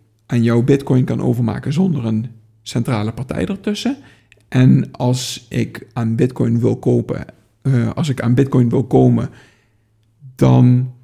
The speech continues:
en ik ken jou niet of ik ken niemand die Bitcoin heeft, dan moet ik dat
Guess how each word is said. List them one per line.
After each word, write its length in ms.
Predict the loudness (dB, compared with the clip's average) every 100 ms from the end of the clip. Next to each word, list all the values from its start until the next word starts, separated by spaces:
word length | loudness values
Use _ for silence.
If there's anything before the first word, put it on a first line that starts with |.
| _
en 120 | 2
ik 100 | 2 0 -10 _ _ -20 _
ken 260 | -2 4 6
jou 220 | 6 4
niet 280 | 4 4 2
of 160 | -2 -2
ik 80 |
ken 200 | -2 2
niemand 300 | 4 6 4
die 100 | 2
Bitcoin 400 | 2 0 0 -2
heeft, 380 | 0 -2 -2 -4
dan 160 | -2 0
moet 200 | 2 2
ik 100 | 0
dat 260 | -2 -4